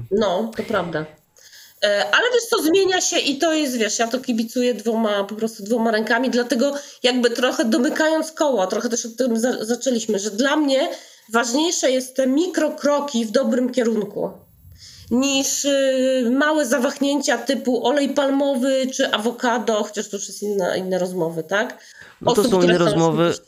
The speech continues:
Speaker 2: ale
Speaker 1: coś.
Speaker 2: wiesz co, mi się wydaje, że świadomość jest bardzo ważna, e, tego wszystkiego, co się
Speaker 1: Najważniejsze,
Speaker 2: dzieje.
Speaker 1: znaczy w ogóle nie ma
Speaker 2: E,
Speaker 1: nic
Speaker 2: bo
Speaker 1: ważniejszego niż świadomość.
Speaker 2: dzięki temu jesteś w stanie podejmować słuszne decyzje, jesteś w stanie się zastanawiać nad różnymi tymi rzeczami i wspierać po-,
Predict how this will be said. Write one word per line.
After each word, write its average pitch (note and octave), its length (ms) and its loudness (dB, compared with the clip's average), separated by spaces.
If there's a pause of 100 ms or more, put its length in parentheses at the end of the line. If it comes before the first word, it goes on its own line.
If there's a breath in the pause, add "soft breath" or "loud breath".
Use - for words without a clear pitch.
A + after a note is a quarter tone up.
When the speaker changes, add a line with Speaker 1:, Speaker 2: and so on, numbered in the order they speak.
Speaker 2:
ale D3+ 240 0
Speaker 1:
coś. E3 100 0
Speaker 2:
wiesz E3 120 -4
co, F#3 100 2
mi F3 80 2
się E3 100 0
wydaje, D#3 220 4
że C#3+ 80 2
świadomość C3 400 2
jest A#2 100 -2
bardzo G#2 200 2
ważna, F2 320 2 (240 loud breath)
e, A2+ 120 4
tego B3 160 4
wszystkiego, - 340 4
co - 120 2
się - 60 2
Speaker 1:
Najważniejsze, G#2+ 160 6
Speaker 2:
dzieje. F2+ 140 4
Speaker 1:
znaczy - 180 0
w - 20 0
ogóle - 160 0
nie G#2 100 6
ma A#2 80 6
Speaker 2:
E, A#2+ 40 6
Speaker 1:
nic A2+ 100 2
Speaker 2:
bo B2+ 60 6
Speaker 1:
ważniejszego C3 460 4
niż G3 140 -4
świadomość. E3+ 500 -6 (100)
Speaker 2:
dzięki D3 380 0
temu D3 220 4
jesteś C#3 160 0
w - 40 -16
stanie C3+ 200 2
podejmować B2 420 2
słuszne B2 300 -2
decyzje, A2 360 -2
jesteś A#2+ 180 -4
w - 20 -20
stanie A#2 200 2
się A2 60 -6
zastanawiać A#2+ 600 2
nad C3 200 2
różnymi C3 420 2
tymi C3 520 2 (100)
rzeczami B2 520 2
i A#2 60 2
wspierać A#2+ 400 2
po-, A#2 140 0